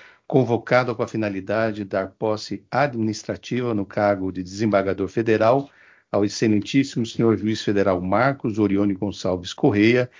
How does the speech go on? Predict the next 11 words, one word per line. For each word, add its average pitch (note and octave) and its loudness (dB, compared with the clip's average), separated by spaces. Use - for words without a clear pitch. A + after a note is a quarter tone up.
e A#2 0
excelentíssima A2+ 0
senhora G#2 0
juíza G2 -2
federal G2 2
Ana C#3 4
Lúcia A2+ 2
Yucker G#2 2
Meirelles F#2+ 0
de G2+ 2
Oliveira, A#2+ 4